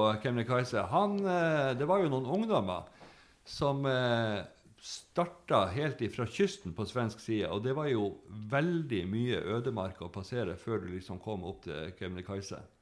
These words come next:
Så de, eh, de besteg den etter det som er på en måte normalruta, den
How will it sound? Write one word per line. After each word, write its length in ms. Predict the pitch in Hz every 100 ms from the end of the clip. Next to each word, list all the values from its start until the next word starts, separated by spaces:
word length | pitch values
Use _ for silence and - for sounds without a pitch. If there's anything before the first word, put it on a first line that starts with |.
| _ -
Så 80 | -
de, 140 | 131 156 160
eh, 380 | 151 139 135 113 - - - - - _
de 120 | - 160 170
besteg 420 | 170 - 160 160
den 160 | 113 101
etter 240 | 110 117
det 160 | 104 117
som 160 | 104
er 120 | 107 104
på 100 | 101
en 40 | 101
måte 220 | 101 98
normalruta, 960 | 104 110 104 113 147 151 113 131 110 71
den 300 | 92 101